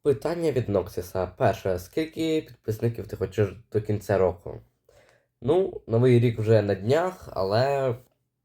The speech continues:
у мене нема мети. Я хотів добити, уявимо, дві сімсот, але бачу, що поки що ми не справляємось, але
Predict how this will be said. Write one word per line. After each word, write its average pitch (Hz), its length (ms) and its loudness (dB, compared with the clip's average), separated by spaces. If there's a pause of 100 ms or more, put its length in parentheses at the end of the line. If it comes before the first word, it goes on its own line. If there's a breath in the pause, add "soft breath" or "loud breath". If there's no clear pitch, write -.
(140)
у 160 40 -10
мене 175 200 2
нема 123 240 4
мети. 92 320 -6
Я - 180 -4
хотів 156 380 -8
добити, 123 400 -2
уявимо, 113 680 0 (1080)
дві 120 300 -2
сімсот, 135 720 -4
але 110 600 -2 (1600)
бачу, 117 420 -2
що 117 180 -8
поки 110 200 -6
що 113 180 -4 (140)
ми 107 320 0
не 95 480 -2
справляємось, 127 640 -2
але 156 260 0